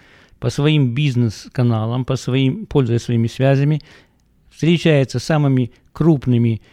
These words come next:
э, руководителями больших корпораций американских и с ними договаривается, им объясняет, что если вы, ребята, будете,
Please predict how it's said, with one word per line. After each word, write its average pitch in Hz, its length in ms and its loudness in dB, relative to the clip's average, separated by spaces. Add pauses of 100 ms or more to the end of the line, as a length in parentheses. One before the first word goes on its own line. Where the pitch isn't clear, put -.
(220)
э, 107 400 -4
руководителями 123 1080 2
больших 123 420 0
корпораций 120 560 0
американских 160 720 -2
и 147 100 -4
с - 120 -8
ними 160 200 2
договаривается, 127 1000 0
им 156 160 0
объясняет, 117 600 -6 (400)
что - 140 -4
если 160 180 -2
вы, 151 100 2
ребята, 139 340 2
будете, 120 500 0